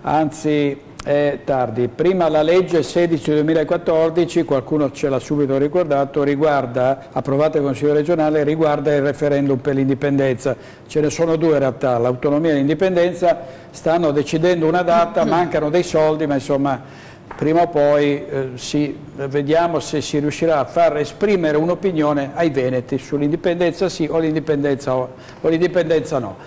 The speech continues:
A Padova scontro, come avrete saputo, l'abbiamo detto, ne abbiamo parlato anche ieri, sull'ospedale, se farne uno nuovo, se ristrutturare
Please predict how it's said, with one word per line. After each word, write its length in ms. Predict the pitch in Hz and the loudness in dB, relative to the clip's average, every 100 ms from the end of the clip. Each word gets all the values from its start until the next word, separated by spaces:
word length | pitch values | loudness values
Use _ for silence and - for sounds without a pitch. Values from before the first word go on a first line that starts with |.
| - - - - - | -20 -20 -20 -8 -4
A 60 | |
Padova 560 | 160 220 220 202 175 160 | 0 4 4 4 2 0
scontro, 800 | - - 202 214 196 143 170 147 | -2 0 4 4 2 0 -2 0
come 260 | 156 156 | 0 2
avrete 880 | 151 147 156 156 156 139 135 127 123 | 2 2 2 2 0 0 2 2 2
saputo, 680 | 117 - - 160 170 - 131 | 0 -4 -4 0 0 0 -2
l'abbiamo 400 | 123 117 127 131 | 0 0 -2 -2
detto, 320 | 123 131 135 | -2 -2 -2
ne 80 | 127 | -4
abbiamo 240 | 123 131 127 | 0 -2 0
parlato 340 | 135 139 143 | 0 0 -2
anche 180 | 135 143 | -2 -2
ieri, 400 | 139 151 151 135 | 0 2 2 -2
sull'ospedale, 1500 | - 190 175 151 147 139 139 139 139 - 147 175 151 131 123 | -4 -2 2 2 2 2 0 -2 -2 -2 0 2 2 0 -4
se 160 | - | -6
farne 460 | 131 - 151 147 147 | -8 -2 0 0 0
uno 260 | 143 151 139 | 0 2 0
nuovo, 480 | 143 160 151 131 | 2 4 2 0
se 220 | 123 - 139 | -6 -2 -2
ristrutturare 760 | 123 139 131 143 147 147 127 | 0 -4 -2 0 0 0 -2